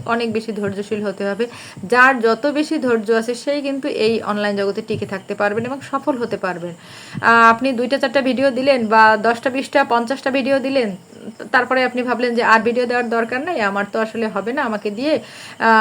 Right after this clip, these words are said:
আমি, আহ, পারছি না, এ-, এটা কিন্তু আসলে না। কেউ পঞ্চাশটা ভিডিও দিয়ে পারে, কেউ পাঁচটা ভিডিও দিয়ে পারে, কেউ পাঁচশো ভিডিও দিয়ে পারে। ব্যাপারটা এরকম, কার-, সবার সফলতা কিন্তু একরকম না। কারোর, আহ,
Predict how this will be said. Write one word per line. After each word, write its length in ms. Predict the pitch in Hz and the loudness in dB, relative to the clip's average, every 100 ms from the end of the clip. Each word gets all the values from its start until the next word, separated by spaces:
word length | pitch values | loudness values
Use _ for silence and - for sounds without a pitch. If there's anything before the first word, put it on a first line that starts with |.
| 214 214 | 4 2
আমি, 380 | 214 208 208 | 0 0 2
আহ, 300 | 208 208 208 202 - | 2 2 0 -2 2
পারছি 300 | 254 254 - | 2 2 0
না, 380 | 330 240 - - - - | 2 2 0 -18 -16 -2
এ-, 140 | 240 - | -2 2
এটা 220 | 302 359 | 2 2
কিন্তু 240 | 320 247 | 2 2
আসলে 300 | 226 220 185 | 0 0 -6
না। 120 | 175 175 | -8 -4
কেউ 300 | 254 285 330 - - - 269 | 2 4 2 -4 -14 -8 0
পঞ্চাশটা 400 | 247 233 302 339 | 0 0 0 0
ভিডিও 280 | 311 294 320 | 0 0 0
দিয়ে 180 | 302 311 | 0 4
পারে, 220 | 294 320 | 4 4
কেউ 140 | 302 | 2
পাঁচটা 340 | 277 226 - 208 | 4 2 2 -2
ভিডিও 280 | 196 196 | 0 -2
দিয়ে 180 | 185 185 | -2 -4
পারে, 200 | 180 196 | -2 -4
কেউ 140 | 202 277 | -2 2
পাঁচশো 420 | 262 302 - 359 | 4 4 2 2
ভিডিও 300 | 294 226 202 | 2 4 2
দিয়ে 200 | 180 180 | 0 -4
পারে। 220 | 165 180 | -4 -2
ব্যাপারটা 400 | 214 226 262 - | 0 2 0 0
এরকম, 580 | - 233 226 202 226 285 | 2 2 2 -2 -2 -2
কার-, 260 | 226 220 | 2 2
সবার 280 | - 233 262 | 2 2 2
সফলতা 440 | 302 254 262 240 240 | 0 -2 -2 -2 -2
কিন্তু 260 | 226 226 - | -2 -4 -6
একরকম 500 | 214 - 196 190 180 | -8 -4 -6 -4 -8
না। 140 | 170 165 - - - | -8 -12 -16 -16 0
কারোর, 400 | 247 269 302 | 4 4 2
আহ, 100 | - | -2